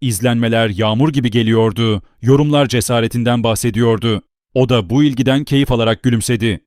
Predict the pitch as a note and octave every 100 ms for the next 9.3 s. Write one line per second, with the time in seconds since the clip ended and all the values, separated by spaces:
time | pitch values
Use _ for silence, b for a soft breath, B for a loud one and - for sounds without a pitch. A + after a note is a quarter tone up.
0 | _ _ - A#2 A#2+ B2+ B2 A2+ E2+ C3+
1 | - C#3+ B2+ A#2 A#2 A#2+ A#2+ - B2 A2+
2 | B2+ D#3 D#3 C3+ D3 B2+ C#3 C#3 - C3
3 | D3 - B2 A#2+ A#2 B2 A#2 G2+ - _
4 | _ _ - A#2+ C#3+ B2+ A2+ E2+ A2+ A#2+
5 | D3 - C#3+ B2 A#2+ D#3 C#3 B2+ A2 G#2
6 | A2+ - _ B2+ B2+ A#2+ - A#2+ A#2 A#2
7 | D#3 D3+ C3+ A#2+ A2+ A2 A#2+ C3+ E3 D3
8 | C3 B2 A#2 D3 D3 - C#3+ B2+ A2+ -
9 | A#2 A2+